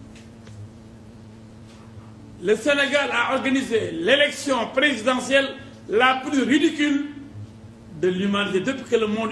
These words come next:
existe. Je m'explique. Comment peut-on accepter, et moi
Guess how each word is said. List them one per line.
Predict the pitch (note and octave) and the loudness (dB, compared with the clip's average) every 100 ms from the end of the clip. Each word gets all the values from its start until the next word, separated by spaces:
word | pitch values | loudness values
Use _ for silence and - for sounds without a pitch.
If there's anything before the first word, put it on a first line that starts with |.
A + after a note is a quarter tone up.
| - | -4
existe. | G3+ - D#3 - - - - - - - - - - - - - - - - A2+ A2+ - - - - - - - - | -4 -4 -10 -14 -16 -20 -20 -20 -20 -20 -20 -20 -20 -20 -20 -20 -20 -20 -20 -20 -20 -20 -20 -20 -20 -20 -20 -20 -4
Je | C4+ | 0
m'explique. | E3+ D#3+ - - - - - - - - - - - - - - - - - - - A2 A2 A2+ A2 D#2 - G2+ G2 - - - - - - - - | 2 0 -4 -12 -16 -20 -20 -20 -20 -20 -20 -20 -20 -20 -20 -20 -20 -20 -20 -20 -20 -20 -20 -20 -20 -20 -18 -16 -16 -16 -20 -20 -20 -20 -20 -20 -2
Comment | E4 F#4+ F#4 F#4 | 2 6 4 4
peut-on | E4+ - D#4+ | 0 0 -2
accepter, | D#4+ E4 C#4 - C#4+ - C4 A3 - | 0 0 0 2 2 2 -2 -2 -2
et | D#4+ F4+ D4+ | 2 2 4
moi | F4 F4+ - - | 2 2 -2 -12